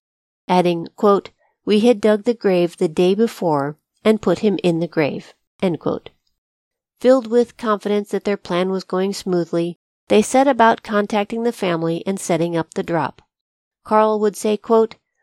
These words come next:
"I was worried because I knew Bobby Greenlease was dead,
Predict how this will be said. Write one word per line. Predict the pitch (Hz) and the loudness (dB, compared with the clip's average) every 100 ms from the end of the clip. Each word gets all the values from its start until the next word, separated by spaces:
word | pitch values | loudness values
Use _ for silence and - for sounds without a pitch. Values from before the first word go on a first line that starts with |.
| _ | _
"I | - 196 | 0 2
was | 196 185 | 2 0
worried | 202 240 208 185 175 | 2 4 6 4 -2
because | 196 196 185 175 - | -4 0 0 -2 -2
I | 185 | -2
knew | 190 220 | 0 0
Bobby | 202 185 180 170 | 2 2 2 0
Greenlease | 196 208 190 175 - | 0 0 0 -4 -4
was | 170 156 | -6 -2
dead, | 202 185 147 | 0 0 -2